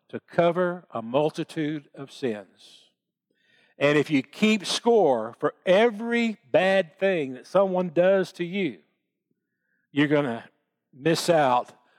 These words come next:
on peace. You're gonna miss out on lots of joy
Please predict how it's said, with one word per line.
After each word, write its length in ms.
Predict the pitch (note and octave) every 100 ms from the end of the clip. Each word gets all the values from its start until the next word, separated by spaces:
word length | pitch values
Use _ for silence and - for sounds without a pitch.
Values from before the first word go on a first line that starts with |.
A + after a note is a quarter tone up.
| _ _
on 340 | - C3+ B2 A2
peace. 840 | - E3 C#3+ G#2 - - - - - _ _ _ _
You're 200 | C#3+ B2+
gonna 160 | C3+ C3+
miss 340 | C3+ D#3+ -
out 320 | D#3+ C#3 C#3
on 240 | - C3+ A#2+
lots 260 | C#3 C#3+
of 120 | B2+ A#2
joy 540 | - B2+ B2 A2 F#2+